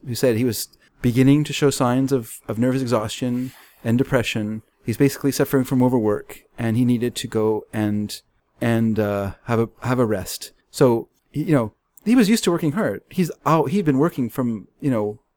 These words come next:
forever, like, since whenever he started doing Tintin, let's say nineteen twenty-nine, he'd been working steadily at Tintin and other things every day for, you know, all that time. You know, so that was part of it. But also, I think he was beginning to suffer from depression.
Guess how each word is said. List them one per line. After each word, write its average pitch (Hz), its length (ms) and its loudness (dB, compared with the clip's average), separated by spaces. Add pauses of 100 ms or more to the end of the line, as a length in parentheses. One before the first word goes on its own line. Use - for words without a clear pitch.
(200)
forever, 143 360 2
like, 120 180 -4
since - 520 -6 (200)
whenever 135 300 2
he 131 100 0
started 131 320 2
doing 117 240 -2
Tintin, 113 540 -4 (440)
let's - 120 -10
say 117 100 -2
nineteen 120 340 -4 (140)
twenty-nine, 120 680 -6
he'd 170 140 -2
been 127 160 0
working 117 540 -2 (200)
steadily 120 720 -2 (160)
at 117 160 -6
Tintin 127 440 -2
and 110 140 -2
other 131 180 0
things 107 520 -10 (220)
every 123 200 0
day 104 300 0 (260)
for, 104 540 -2 (260)
you 117 80 -2
know, 104 120 -2
all 110 140 0
that 113 180 -2
time. 101 480 -8 (440)
You - 40 -8
know, 120 60 0
so 190 100 -2
that 247 60 8
was 202 120 4
part 170 300 2
of 113 100 -2
it. 113 160 -4
But 143 120 2
also, 143 520 2 (220)
I 139 40 2
think 226 140 0
he 208 60 2
was 139 160 2
beginning 123 240 0
to - 20 -4
suffer 107 200 -6
from 110 180 -8
depression. 101 540 -10